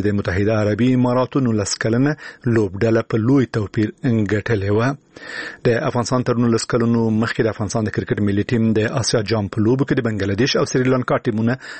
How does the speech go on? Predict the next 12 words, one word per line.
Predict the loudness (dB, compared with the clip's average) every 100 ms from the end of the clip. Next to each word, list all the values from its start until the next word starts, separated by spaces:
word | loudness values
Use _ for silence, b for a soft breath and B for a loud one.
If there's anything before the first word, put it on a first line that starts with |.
| B 0 2
مات | 2 0
کړل، | -2 0
خو | 0 -2 B B B -2
بیرته | 0 0 0 2
یوه | 4 4 2
یوه | 2 0 -2 -2 2
لوبه | 2 2 0 0
په | -2
بنګلاديش | -2 -4 0 0 0 -2
او | -2 -2
پاکستان | -4 -6 -4 -4 -2 -2 0
بایلوده. | 0 0 0 0 0